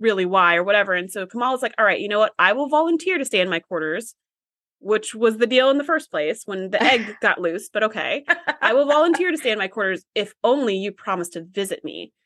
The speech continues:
Speaker 1: And then basically Picard's kind of like, "Why?" And he asks her later, "Why do you keep, like, pushing and trying to seduce me?" Basically, you know, mentally and emotionally, not, not really
Speaker 2: Yes.
Speaker 1: physically. She's not getting naked in front of him, but, like,
Speaker 2: Yeah.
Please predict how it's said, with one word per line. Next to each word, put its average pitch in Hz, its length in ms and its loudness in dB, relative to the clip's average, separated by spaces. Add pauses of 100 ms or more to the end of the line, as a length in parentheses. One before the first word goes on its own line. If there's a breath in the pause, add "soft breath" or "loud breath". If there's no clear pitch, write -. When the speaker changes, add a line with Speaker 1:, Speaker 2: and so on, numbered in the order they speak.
(400)
Speaker 1:
And 277 160 2
then 277 440 2 (280)
basically 415 440 2
Picard's 277 400 0
kind 277 140 -2
of 254 60 -4
like, 214 180 2
"Why?" 240 520 2 (420)
And 262 100 -2
he 254 40 0
asks 269 200 0
her 240 80 -2
later, 214 220 0
"Why 202 340 2
do 339 80 2
you 294 180 0
keep, 269 320 -6 (760)
like, 208 260 2
pushing 202 560 0
and 175 100 -4
trying 226 280 0
to 208 340 2 (180)
seduce 254 400 0
me?" 160 220 -8
Basically, 156 500 -6 (1080)
you 277 80 4
know, 277 100 4
mentally 262 380 4
and 202 40 -2
emotionally, 185 380 -4
not, 208 220 4 (100)
not 247 160 4
really 254 120 4
Speaker 2:
Yes. 160 120 2
Speaker 1:
physically. 196 260 -2
She's 190 120 -12
not 247 140 4
getting 214 180 -2
naked 170 260 -2
in 170 80 -6
front 165 160 -6
of - 40 -6
him, 165 60 -8
but, 185 140 -2
like, 226 220 0
Speaker 2:
Yeah. 202 240 -2